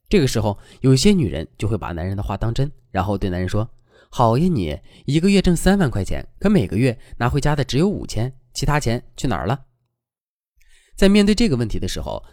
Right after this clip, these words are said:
男人到底该怎么解释呢？其实他根本就无法解释，而且当女人问出这个问题的时候，周围的人就已经知道男人的实际收入了。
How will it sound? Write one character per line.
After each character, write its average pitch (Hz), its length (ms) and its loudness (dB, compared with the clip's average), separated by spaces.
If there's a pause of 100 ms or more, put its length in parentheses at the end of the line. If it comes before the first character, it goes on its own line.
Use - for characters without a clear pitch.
男 120 120 2
人 131 160 4
到 143 220 0
底 151 160 -8
该 117 160 -6
怎 98 120 -4
么 131 100 -4
解 - 260 -10
释 - 120 -8
呢？ 131 160 -6 (840)
其 - 100 -4
实 95 240 -2 (200)
他 127 100 4
根 151 240 0
本 107 160 -4
就 69 100 -8
无 65 200 -8
法 101 180 -4
解 - 160 -10
释， - 220 -10 (400)
而 123 120 0
且 113 240 0 (240)
当 139 200 4
女 113 100 4
人 98 160 2
问 120 140 -2
出 120 100 -2
这 123 120 -2
个 113 100 -2
问 151 100 0
题 104 140 0
的 80 60 -6
时 - 140 -8
候， 64 240 -8 (200)
周 135 160 4
围 82 100 -2
的 107 100 0
人 82 300 -6
就 110 140 -2
已 65 160 -8
经 117 200 -4
知 160 160 -4
道 104 140 -2
男 78 160 -6
人 80 100 -6
的 85 80 -6
实 - 160 -8
际 85 140 -10
收 131 220 -4
入 135 160 -6
了。 76 160 -10